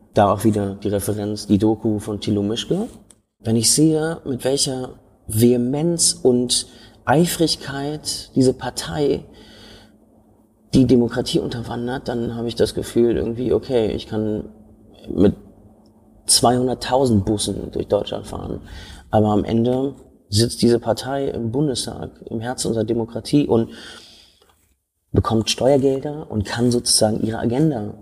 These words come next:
verfolgen. Und, und das, das beunruhigt mich. Und das ist, das ist etwas, worum ich mir, oder worüber ich mir, ähm, verstärkt jetzt Gedanken mache, irgendwie. Und vielleicht muss ich das einfach nochmal umbauen und nochmal überlegen, okay,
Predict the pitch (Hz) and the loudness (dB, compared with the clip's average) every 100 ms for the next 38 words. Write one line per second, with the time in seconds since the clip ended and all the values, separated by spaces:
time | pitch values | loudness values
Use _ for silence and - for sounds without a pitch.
0 | - - - - 104 - 104 - 107 - | -14 -8 -6 -4 -2 -2 -4 -4 -6 -6
1 | - - - 98 101 101 - - - - | -10 -20 -6 2 4 2 -2 -6 -8 -2
2 | - 156 127 107 104 104 104 113 120 - | 4 6 6 4 2 0 0 2 2 0
3 | - 120 127 - 127 127 127 - - - | -2 0 0 0 -2 -2 -4 -4 -10 -8
4 | - 107 110 110 110 107 110 104 101 104 | -10 -2 2 2 2 0 0 0 0 2
5 | 104 107 101 110 104 101 - 98 98 85 | 2 2 0 0 -4 -4 -6 -4 -4 -4
6 | 82 82 - - 107 - 104 - 95 - | -6 -8 -10 -8 -2 2 2 2 -2 0
7 | 92 104 - - - - 107 117 - 98 | -2 -2 -6 -8 -10 -16 -16 -20 -18 -12
8 | 98 - - - - - - - 95 107 | -6 -6 -6 -16 -18 -16 -10 0 4 6
9 | 98 104 104 101 101 - 98 101 104 104 | 4 4 0 2 -2 -2 -4 -4 -4 -2
10 | 107 139 135 101 98 98 92 98 104 101 | 2 4 4 2 0 -2 -2 -4 -4 0
11 | 101 104 107 95 - 107 | 2 4 4 0 0 -2